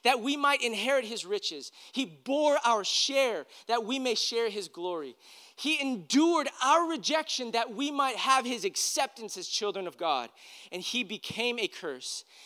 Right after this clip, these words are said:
that we might walk in blessing. You wanna say amen to that? I'll say amen to that. That's good. That is what Paul is talking about. God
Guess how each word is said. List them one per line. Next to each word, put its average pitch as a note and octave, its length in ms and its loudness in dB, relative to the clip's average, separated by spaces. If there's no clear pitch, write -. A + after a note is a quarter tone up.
that F#3+ 180 -2
we G#3 120 -2
might G3 280 -4
walk F3 340 -6
in D3 100 -14
blessing. B2+ 460 -10
You D3+ 60 -12
wanna E3 120 -6
say D#3 320 -4
amen D#3+ 240 -6
to C#3 80 -6
that? D#3 220 2
I'll E3+ 80 0
say C3+ 260 -6
amen B2+ 240 -10
to A#2 80 -10
that. A2+ 200 -8
That's C#3 200 -8
good. A2 320 -10
That G3+ 240 4
is F3+ 160 -4
what F3+ 200 -8
Paul E3+ 280 -6
is D3+ 120 -4
talking C#3 460 -10
about. G2+ 280 -18
God F3 360 -2